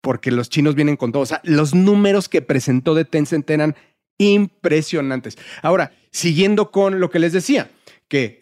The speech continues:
dijimos, en, en, en, en cinco G van adelante, en Quantum.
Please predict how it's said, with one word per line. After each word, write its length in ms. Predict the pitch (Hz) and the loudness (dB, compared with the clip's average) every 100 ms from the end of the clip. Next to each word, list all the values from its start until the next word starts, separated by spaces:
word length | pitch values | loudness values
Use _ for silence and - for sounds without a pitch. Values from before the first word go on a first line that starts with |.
| 120 | -10
dijimos, 380 | 123 127 117 | -8 -8 -10
en, 240 | - 127 - | -8 -8 -6
en, 300 | 147 143 165 | -2 0 0
en, 240 | 147 143 135 | -2 -2 -2
en 180 | 147 139 | -2 0
cinco 380 | - 226 247 196 | 2 0 2 0
G 120 | 196 | 2
van 140 | 196 | 2
adelante, 600 | 185 156 160 160 180 175 - | 2 2 2 0 -2 -4 -2
en 240 | 202 220 | -2 -2
Quantum. 560 | 254 285 311 - 165 | 0 2 2 0 -2